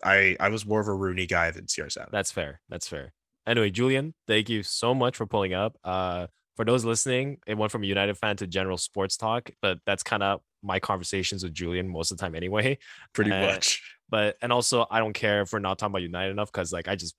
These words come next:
Speaker 2: I just love talking to this guy. So, Julian, thanks for coming through. Really appreciate it. And, uh,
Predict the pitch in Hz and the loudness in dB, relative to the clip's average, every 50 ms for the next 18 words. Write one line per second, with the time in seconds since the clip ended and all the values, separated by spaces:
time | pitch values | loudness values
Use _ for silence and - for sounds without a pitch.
0 | _ _ - 92 - - 90 82 80 - 87 87 87 87 87 87 - - 95 92 | _ _ -10 -8 -8 -6 -6 -8 -8 -8 -8 -6 -6 -6 -6 -4 -2 -2 -2 0
1 | 104 98 - 107 95 92 90 113 123 131 131 139 135 123 113 117 - - 127 - | 0 0 0 0 0 0 2 2 4 4 4 2 2 2 0 0 0 -2 -4 -2
2 | - 117 110 104 - - 107 120 147 185 214 - _ - 98 104 110 110 101 - | -2 -2 -2 -2 -2 -2 -2 -2 -2 -2 -6 -8 _ -4 0 0 0 0 -2 -2
3 | 117 113 - 143 139 147 160 170 185 _ _ _ _ _ _ _ _ _ _ - | -4 -2 0 0 0 0 0 -2 -6 _ _ _ _ _ _ _ _ _ _ -8
4 | - 95 101 101 104 98 104 104 104 107 104 107 107 104 104 104 101 | -4 -4 -2 -2 -2 0 2 4 4 4 4 4 4 4 4 4 2